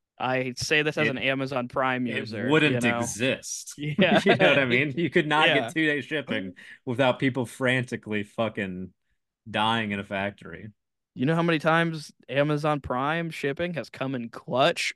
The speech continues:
Speaker 1: <laughs> for me? Like, so
Speaker 2: Yeah.
Speaker 1: many.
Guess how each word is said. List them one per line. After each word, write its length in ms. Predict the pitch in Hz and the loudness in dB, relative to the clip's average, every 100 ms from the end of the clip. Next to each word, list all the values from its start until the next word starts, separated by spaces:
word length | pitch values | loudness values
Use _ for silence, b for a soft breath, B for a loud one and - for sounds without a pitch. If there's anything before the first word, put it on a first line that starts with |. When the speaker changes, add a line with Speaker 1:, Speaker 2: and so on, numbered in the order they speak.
| _ | _
Speaker 1:
<laughs> 60 | |
for 240 | _ - 214 | _ 2 6
me? 320 | 214 208 208 - | 6 6 4 2
Like, 400 | 180 170 170 - - 302 339 285 | 0 0 -6 -14 -16 -14 -16 -10
so 360 | - - 233 233 | -6 2 4 6
Speaker 2:
Yeah. 60 | |
Speaker 1:
many. 480 | 202 143 120 113 | 4 0 -4 -14